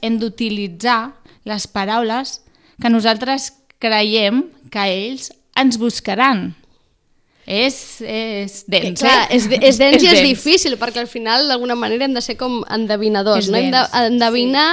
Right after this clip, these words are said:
Speaker 1: sí.
Speaker 2: el que es-, no només el que diuen o escriuen, sinó el que realment busquen i pensen, que no sempre,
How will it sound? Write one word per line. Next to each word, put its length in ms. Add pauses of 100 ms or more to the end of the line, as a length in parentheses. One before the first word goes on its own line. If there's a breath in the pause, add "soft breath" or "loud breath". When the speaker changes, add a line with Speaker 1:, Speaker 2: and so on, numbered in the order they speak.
Speaker 1:
sí. 300
Speaker 2:
el 100
que 80
es-, 220
no 160
només 320
el 160
que 160
diuen 320
o 40
escriuen, 340
sinó 160
el 120
que 120
realment 600
busquen 520
i 100
pensen, 480
que 120
no 160
sempre, 600